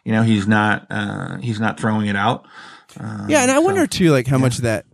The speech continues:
Speaker 2: tradition, like, you know, I find American Christianity is, because, like, the fundamentalist modernist controversy, we have this relationship with higher criticism that in some places, certain places in Europe, they just don't. You could be very orthodox, like Car-, Cardinal Ratzinger, and then you
Speaker 1: Oh,
Speaker 2: take
Speaker 1: for
Speaker 2: higher
Speaker 1: sure.
Speaker 2: criticism very seriously as a German, a scholar, and I,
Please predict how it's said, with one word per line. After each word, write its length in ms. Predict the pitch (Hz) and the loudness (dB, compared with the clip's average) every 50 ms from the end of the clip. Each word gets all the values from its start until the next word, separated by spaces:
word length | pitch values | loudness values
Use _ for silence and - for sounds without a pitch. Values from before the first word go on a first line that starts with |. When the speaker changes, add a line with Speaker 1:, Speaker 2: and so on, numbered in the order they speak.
| _ _ _ | _ _ _
Speaker 2:
tradition, 520 | - - 120 113 113 110 - 123 110 101 - | -8 -4 -2 -2 -2 -2 -2 -4 -6 -6 -6
like, 180 | 104 104 - _ | -10 -10 -10 _
you 120 | _ 139 139 | _ -2 -2
know, 100 | 131 123 | -2 -2
I 100 | - 123 | -4 -6
find 400 | - - 170 170 165 160 151 - _ _ _ _ _ _ _ _ _ _ _ _ _ _ _ | -4 -2 0 0 0 0 -2 -4 _ _ _ _ _ _ _ _ _ _ _ _ _ _ _
American 460 | - 196 226 277 294 320 330 - 269 | 0 2 4 4 2 2 2 2 0
Christianity 460 | 196 - 190 160 - 170 160 147 135 | 0 0 -2 0 0 0 2 2 2
is, 200 | 120 104 - - _ _ _ _ | 0 -2 -4 -10 _ _ _ _
because, 360 | 139 143 - 160 175 165 156 | -6 -6 -2 -2 -2 0 0
like, 140 | 143 123 - | 0 0 -2
the 60 | 113 | -4
fundamentalist 560 | - - 139 127 123 120 117 107 104 98 - | -4 0 0 2 2 2 2 2 0 -2 -2
modernist 480 | 131 131 143 143 143 143 135 127 - - | -2 0 2 2 2 2 2 0 0 0
controversy, 640 | - 127 117 113 - 117 117 110 - - 110 104 - - | -2 -2 -2 -2 -2 -6 -6 -6 -4 -6 -6 -6 -8 -8
we 220 | - 139 170 214 | -2 -2 0 2
have 160 | 226 262 262 208 | 2 0 2 0
this 180 | 202 - - | 0 -2 0
relationship 640 | 135 131 120 117 117 117 - - 123 - 123 113 - | 0 0 2 2 2 2 0 -2 -4 -2 -2 -2 -2
with 140 | 110 104 | -4 -6
higher 260 | 98 113 113 104 98 98 | -2 -2 -2 -2 -2 -4
criticism 600 | - - 117 110 110 - - 110 101 107 98 98 | -4 -4 -4 -4 -4 -4 -6 -8 -4 -4 -4 -2
that 160 | 98 85 - - _ | -4 -6 -8 -12 _
in 100 | - 127 | -2 -2
some 200 | - - 180 - | 0 0 -6 -4
places, 240 | - 202 208 208 - | -2 -4 -4 -2 -4
certain 240 | - 233 196 190 196 | -6 -6 -4 -4 -2
places 240 | - 185 160 139 139 | 0 0 0 2 2
in 80 | 127 | 4
Europe, 220 | 120 123 123 120 - | 4 4 2 0 -2
they 100 | 120 113 | -4 -6
just 200 | 123 143 - - | -6 -8 -4 0
don't. 240 | 156 147 131 117 - - _ _ | 0 0 0 0 -4 -10 _ _
You 160 | 156 185 190 | 0 0 2
could 160 | 170 202 175 | 0 -2 -2
be 120 | 151 175 | 0 -2
very 200 | 160 156 156 147 | 0 2 2 2
orthodox, 760 | 139 139 165 175 160 - 151 131 123 117 110 - - - - - | 4 4 4 2 2 2 0 -2 -2 -4 -6 -10 -14 -16 -10 -8
like 240 | 120 113 110 104 - _ _ _ _ _ - 92 73 - - - | -6 -6 -6 -8 -10 _ _ _ _ _ -20 -20 -20 -20 -16 -4
Car-, 240 | - 156 156 - - 123 | -2 -2 -2 -2 -4 -4
Cardinal 260 | - 175 165 151 139 | 2 2 4 6 6
Ratzinger, 420 | 147 165 180 170 - 165 143 131 120 | 4 4 2 2 0 0 0 0 0
and 160 | 107 135 135 | 0 0 0
then 140 | 135 131 135 | 2 0 0
you 140 | 127 135 - | -2 -2 0
Speaker 1:
Oh, 100 | - 170 | 2 2
Speaker 2:
take 80 | 139 - | 2 2
Speaker 1:
for 60 | 156 | 0
Speaker 2:
higher 120 | 135 117 | 0 0
Speaker 1:
sure. 100 | 107 - | 0 0
Speaker 2:
criticism 420 | - 180 165 147 139 147 127 131 120 | -2 -4 -4 -4 -6 -6 -4 -4 -4
very 160 | 117 113 110 | -4 -4 -6
seriously 340 | 107 - 127 117 107 110 104 | -6 -6 -8 -10 -8 -8 -8
as 60 | 104 | -10
a 60 | 107 | -10
German, 380 | 101 - 156 156 147 143 131 110 | -8 -6 -4 -4 -2 -2 -4 -6
a 40 | 104 | -6
scholar, 440 | - - - 131 131 131 127 120 | -8 -6 -6 -4 -4 -4 -4 -4
and 80 | 120 120 | -4 -4
I, 120 | 120 120 | -6 -6